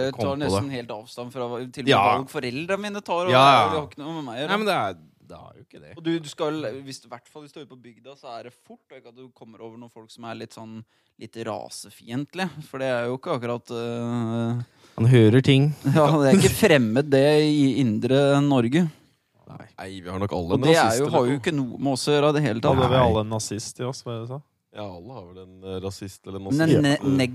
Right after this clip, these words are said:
Speaker 1: negligible, altså, det er jo, det har jo ikke, det
Speaker 2: Men
Speaker 1: har
Speaker 2: er
Speaker 1: jo
Speaker 2: det,
Speaker 1: ikke
Speaker 2: men du
Speaker 1: noe med oss å gjøre.
Speaker 2: Nei, men jeg, altså, du kan jo gi,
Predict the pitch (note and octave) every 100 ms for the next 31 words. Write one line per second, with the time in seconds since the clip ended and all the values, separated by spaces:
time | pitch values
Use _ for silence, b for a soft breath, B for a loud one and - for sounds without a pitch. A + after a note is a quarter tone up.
0 | B2+ C3+ B2+ B2+ B2+ C3+ D3 D3+ D#3 C#3+
1 | C3+ C3+ C3 B2+ C3+ D3 A#2 - C#3 D#3+
2 | F3 G#3 G3 F#3 G#3 G#3+ C#3 A#2+ C3+ E3
3 | D3 G#3 F#3+ G#3+ - - D3+ D3+ E3 E3+
4 | C#3 - B2+ D#3+ F3 D#3+ E3+ D3 D#3 E3+
5 | F3 E3+ F3+ D#3+